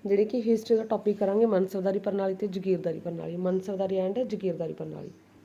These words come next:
ਮਨਸਬਦਾਰੀ ਪ੍ਰਣਾਲੀ ਹੈ ਕੀ, ਇਸ ਦੀਆਂ ਕੀ ਵਿਸ਼ੇਸ਼ਤਾਵਾਂ ਨੇ ਜਾਂ ਇਸ ਦੇ ਕੀ ਲੱਛਣ ਨੇ, ਜਾਂ ਇਸ ਤੇ, ਇਸ ਤੇ ਵਿਸਤ੍ਰਿਤ ਨੋਟ ਲਿਖੋ, ਇਸ ਦੇ ਗੁਣ ਔਗਣ ਲਿਖੋ, ਠੀਕ ਹੈ, ਇਸ ਦੇ ਲਾਭ ਤੇ ਹਾਨੀਆਂ ਲਿਖੋ, ਤੇ ਐਵੇਂ ਜਾਗੀਰਦਾਰੀ ਪ੍ਰਣਾਲੀ। ਹਾਂਜੀ, ਅਹ ਸਭ ਤੋਂ ਪਹਿਲਾਂ ਤੁਸੀਂ ਲੌਂਗ ਕੁਐਸਚਨ ਦੇ ਲਈ ਕੀ ਕਰਨਾ, ਜਾਣ ਪਛਾਣ।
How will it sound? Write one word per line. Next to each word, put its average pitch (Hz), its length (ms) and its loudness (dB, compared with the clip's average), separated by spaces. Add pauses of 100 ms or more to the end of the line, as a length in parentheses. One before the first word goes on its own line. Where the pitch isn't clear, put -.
(600)
ਮਨਸਬਦਾਰੀ 214 460 0
ਪ੍ਰਣਾਲੀ 208 420 -2
ਹੈ 190 240 -2
ਕੀ, 214 180 -2
ਇਸ 202 80 0
ਦੀਆਂ 208 180 2
ਕੀ 208 200 -2
ਵਿਸ਼ੇਸ਼ਤਾਵਾਂ 196 680 -2
ਨੇ 196 140 -2
ਜਾਂ 196 160 2
ਇਸ 190 140 0
ਦੇ 202 120 -2
ਕੀ 214 180 0
ਲੱਛਣ 202 420 0
ਨੇ, 196 220 0 (420)
ਜਾਂ 202 160 4
ਇਸ 208 80 4
ਤੇ, 202 280 0
ਇਸ 226 220 -2
ਤੇ 214 200 2
ਵਿਸਤ੍ਰਿਤ 208 380 -2
ਨੋਟ 190 260 2
ਲਿਖੋ, 202 260 0
ਇਸ 196 120 2
ਦੇ 202 120 2
ਗੁਣ 190 260 2
ਔਗਣ 190 280 2
ਲਿਖੋ, 190 300 0
ਠੀਕ 226 240 -4
ਹੈ, 214 40 0
ਇਸ 214 140 0
ਦੇ 214 120 0
ਲਾਭ 190 300 -2
ਤੇ 220 320 2 (440)
ਹਾਨੀਆਂ 202 240 2
ਲਿਖੋ, 202 360 -2 (220)
ਤੇ 220 80 4
ਐਵੇਂ 202 200 4
ਜਾਗੀਰਦਾਰੀ 175 480 2
ਪ੍ਰਣਾਲੀ। 160 420 -8 (580)
ਹਾਂਜੀ, 185 260 -2
ਅਹ - 380 -4
ਸਭ 240 160 -4
ਤੋਂ 247 180 2
ਪਹਿਲਾਂ 233 180 6
ਤੁਸੀਂ 240 540 0
ਲੌਂਗ 202 260 4
ਕੁਐਸਚਨ 208 320 -2
ਦੇ 202 100 0
ਲਈ 202 120 -2
ਕੀ 208 160 -4
ਕਰਨਾ, 202 300 0
ਜਾਣ 190 320 0
ਪਛਾਣ। 180 420 -4